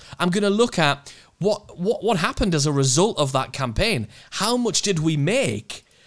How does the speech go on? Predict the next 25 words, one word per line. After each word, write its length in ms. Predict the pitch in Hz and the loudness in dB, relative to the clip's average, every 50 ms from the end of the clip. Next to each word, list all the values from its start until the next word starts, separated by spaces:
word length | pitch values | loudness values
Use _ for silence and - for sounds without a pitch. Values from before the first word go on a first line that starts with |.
| _ _ | _ _
from 640 | - - - - - 190 196 220 226 196 165 135 131 - | -16 -12 -10 -4 0 2 2 4 4 2 2 0 -2 -2
the 120 | 139 151 156 | -2 -2 -2
number 300 | 165 165 165 160 156 151 143 | 0 0 -2 -2 -2 -2 -2
of 100 | 139 - | -2 -2
people 320 | - 220 - - 139 120 | -4 -4 -2 -2 -2 0
that 140 | 113 120 127 | 0 0 -2
it 60 | 139 | -2
was 120 | - - - | -2 -2 0
sent 380 | - - - 202 262 240 - - | 0 2 2 2 0 0 -4 -4
to? 260 | - 143 107 90 82 - - - - - - | -4 -2 -2 -4 -6 -10 -16 -20 -14 -8 -6
Never 120 | 185 208 | -4 -2
mind 180 | 208 208 202 165 | -2 -2 -2 0
the 40 | |
size 340 | - - - 160 165 156 139 | 0 0 0 0 0 -2 -2
of 40 | 143 | -4
the 80 | 143 123 | -4 -4
whole 220 | 131 139 127 117 | -2 -2 -2 -2
list. 400 | 110 120 185 - - - - - | -2 -2 -4 -4 -4 -4 -6 -4
So 240 | - - 208 196 - - - - - - - - - | -2 0 0 0 -2 -4 -14 -20 -20 -20 -16 -8 -2
the 80 | 214 | 0
whole 180 | 196 277 339 269 | 2 2 2 2
point 320 | - - 247 277 311 240 | 2 2 2 2 2 0
of 80 | 190 139 | -2 -2
this 180 | 131 113 - - | -2 -2 -2 -2
is 220 | 117 113 - | -2 -4 -4